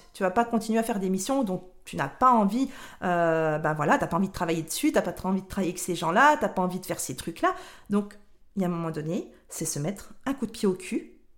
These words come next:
pour de vrai. Et ça, c'est, euh, <laughs> ce qui va tout déclencher, finalement, parce que on va, dans sa tête, ça va faire une espèce de,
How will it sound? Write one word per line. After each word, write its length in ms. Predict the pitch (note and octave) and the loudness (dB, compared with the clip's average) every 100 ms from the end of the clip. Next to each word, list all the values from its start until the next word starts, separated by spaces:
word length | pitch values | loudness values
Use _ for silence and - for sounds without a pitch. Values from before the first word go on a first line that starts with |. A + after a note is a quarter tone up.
| _ - | _ -2
pour 160 | E4 | 2
de 100 | G#3 | 6
vrai. 280 | G#3+ D3 - - _ - - - | 6 4 -10 -14 _ -20 -20 -4
Et 160 | G3+ C4 | 2 2
ça, 280 | B3+ - E4 A#4 - - - - | 2 4 6 6 2 -16 -20 -14
c'est, 580 | - - B3 A#3+ B3 - - | -4 2 6 6 4 0 2
euh, 640 | G3 F#3+ F3+ F3+ F3 E3+ E3+ - - _ - _ _ _ _ | 2 4 6 4 4 0 -6 -16 -20 _ -20 _ _ _ _
<laughs> 580 | - - - - - - | -10 -8 -12 -18 -20 -10
ce 120 | - - | -8 -2
qui 100 | A3 | 2
va 160 | B3+ | 4
tout 260 | B3 - D#4+ | 4 4 6
déclencher, 800 | B3 B3 A#3 G#3 - - - - | 6 4 2 2 0 -2 -2 -10
finalement, 420 | - F#3+ F3 F3+ E3+ | -6 0 2 2 2
parce 200 | F3+ - | 0 2
que 200 | G3+ - | 2 4
on 120 | G#3 | 4
va, 280 | A3 A3 A3 | 4 4 2
dans 140 | G3+ A3 | -2 0
sa 120 | A#3 | 0
tête, 200 | D4 D4 | -2 0
ça 100 | A3 | 0
va 120 | G3+ | 0
faire 200 | G3+ A#3 | 2 0
une 140 | G3+ G3+ | 4 2
espèce 400 | G3+ B3+ A#3+ G3+ | 2 2 2 4
de, 160 | G3 | 0